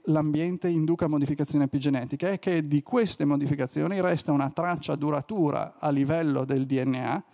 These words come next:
perché si traducono in modificazioni chimiche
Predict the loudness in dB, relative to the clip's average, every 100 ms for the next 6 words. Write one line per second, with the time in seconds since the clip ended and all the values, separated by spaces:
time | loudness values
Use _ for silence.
0 | _ _ _ -4 -2 0 0 0 -4 -2
1 | -2 -2 -2 0 2 2 2 0 -2 0
2 | 0 2 0 0 0 -2 -12